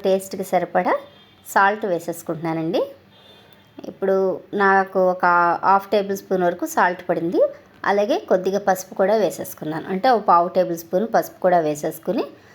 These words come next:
బాగా కలుపుకొని ఇప్పుడు ఇందులోనే క్యాబేజ్ ముక్కలు వేసేసుకుంటున్నాను. క్యాబేజ్ ముక్కలు కూడా వేసేసి బాగా కలిపేసి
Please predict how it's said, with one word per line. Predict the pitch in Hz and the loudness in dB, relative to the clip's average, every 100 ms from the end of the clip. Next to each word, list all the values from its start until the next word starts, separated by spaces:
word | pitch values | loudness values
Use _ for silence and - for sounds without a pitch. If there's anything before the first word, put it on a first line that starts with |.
| _ - 214 | _ -6 0
బాగా | 202 202 196 | 2 2 2
కలుపుకొని | 180 170 - 302 403 | 0 0 -4 -2 -2
ఇప్పుడు | 285 214 185 | -2 -2 0
ఇందులోనే | 185 190 233 320 | 2 2 0 0
క్యాబేజ్ | 208 185 190 190 | 2 2 0 0
ముక్కలు | 190 254 247 | -4 -2 -2
వేసేసుకుంటున్నాను. | 151 160 151 - 147 147 135 - - _ _ - _ _ - | -4 -6 -10 -12 -12 -10 -10 -12 -18 _ _ -20 _ _ 0
క్యాబేజ్ | 226 214 220 214 208 | 2 2 0 -2 -4
ముక్కలు | 208 196 | -2 0
కూడా | 185 190 180 | 2 2 2
వేసేసి | 170 220 - 247 170 | -2 -4 -4 0 2
బాగా | 175 208 202 | 4 2 2
కలిపేసి | 165 160 175 170 - | 0 2 0 0 -4